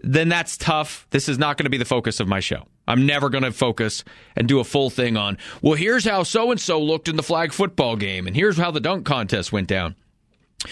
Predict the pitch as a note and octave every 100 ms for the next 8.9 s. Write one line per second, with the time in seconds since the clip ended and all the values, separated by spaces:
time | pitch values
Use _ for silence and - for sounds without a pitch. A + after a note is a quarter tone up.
0 | - - - D#3 C#3+ D3 F#3+ - G#3+ -
1 | G3 G#3+ - B2 C#3 E3 - F3 E3 F3
2 | D3 C3 C#3 D3 F#3 G#3 G3+ _ _ _
3 | C3 D3+ F#3 E3 D3+ D3 D#3 E3+ E3+ D3
4 | C3+ B2 D#3+ E3+ D#3 C#3 A#2 C#3+ D3+ D3+
5 | E3+ E3 E3+ F3 - _ _ _ _ -
6 | D3 D3+ D3 D#3 D3 C#3+ D3 C3+ C3+ B2
7 | - - B2 A2 C3 E3+ D3 C3+ C#3+ D3
8 | C#3 B2+ G#2+ C3+ A#2 - F#2 F2 C#2+